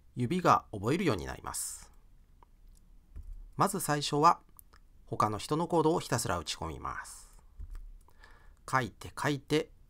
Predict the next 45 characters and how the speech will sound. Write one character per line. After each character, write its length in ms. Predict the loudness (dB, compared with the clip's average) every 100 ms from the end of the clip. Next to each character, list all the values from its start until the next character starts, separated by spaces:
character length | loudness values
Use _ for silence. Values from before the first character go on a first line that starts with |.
| -6
書 60 | -4
き 100 | -4
ま 80 |
く 100 | -8
る 80 | -10
と 80 | -16 -16 -18 -18 -10
い 60 | -6
う 40 |
こ 100 | -6
と 100 | -8
で 60 | -8
す 120 | -6
ね。 260 | -6 -6 -10 -20 -20 -20 -20 -20 -20 -20 -20 -20 -20 -20 -20 -20 -20 -20 -12 -2
で、 240 | 0 -2 -14 -20 -20 -20 -20 -20 -20 -16 -14 -12 -8
次 280 | -4 2
は 180 | 2 2 -2 -20 -18 -8
ど 100 | -4
う 40 | -2
す 80 |
れ 20 | -4
ば 80 |
い 40 | -6
い 20 |
で 40 |
し 60 | -10
ょ 40 |
う 40 | -12
か。 80 | -16 -20 -20 -20 -20 -20 -20 -20 -20 -20 -20 -20 -20 -20 -20 -20 -20 -4
あ 100 | 2
る 100 | 2
程 180 | 2 2
度 120 | 0
文 200 | -2 -2
法 320 | 0 2 4 6
を 60 |
覚 140 | 6 6
え 40 |
た 140 | 4
ら、 240 | 6 6 4 _ _ -20 -20 _ -20 -2
今 320 | 2 2 2
度 160 | 6 10
は 220 | 8 8 -6 -20 -16 -14 -14 -16 -20 -10
ロ 200 | -4 -2
ジ 120 |
ッ 80 | 0